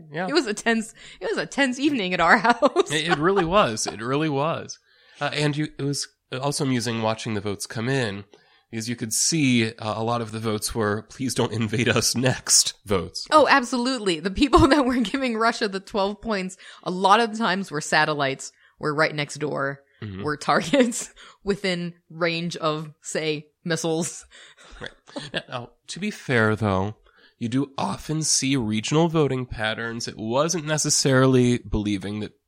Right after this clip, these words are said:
Speaker 1: Putin would not invade them if they voted for Russia in Eurovision. I don't know that Putin cares that much about Eurovision.
Speaker 2: I don't know. No, probably not. No, not at all.
Speaker 1: He's too busy wrestling bears.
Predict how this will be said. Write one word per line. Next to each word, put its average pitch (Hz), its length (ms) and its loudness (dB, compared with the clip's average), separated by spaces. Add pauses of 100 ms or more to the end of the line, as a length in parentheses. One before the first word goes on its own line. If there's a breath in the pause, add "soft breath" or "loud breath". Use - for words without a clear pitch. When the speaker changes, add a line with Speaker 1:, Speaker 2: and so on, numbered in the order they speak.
(220)
Speaker 1:
Putin 107 360 -4
would 98 260 -4 (560)
not 101 580 2
invade 101 480 -2
them 98 340 0
if 95 340 -6
they 104 140 -8
voted 92 420 -10
for 98 600 -8
Russia 101 560 -8
in 101 380 -8 (240)
Eurovision. - 560 -8 (1120 loud breath)
I 123 100 2
don't 139 120 2
know 135 100 4
that 120 100 -2
Putin 104 180 -4
cares 101 200 -6
that - 100 -14
much 98 160 -8
about 95 140 -14
Eurovision. - 440 -10 (2250 soft breath)
Speaker 2:
I 349 40 -2
don't 202 260 2
know. 151 140 4
No, 151 240 -2
probably 95 420 -10
not. 113 240 -18
No, 113 160 -18
not - 220 -20
at - 80 -20
all. 135 160 -12
Speaker 1:
He's 139 180 -4
too 190 120 -2
busy 123 220 0
wrestling 98 460 0
bears. 92 420 -2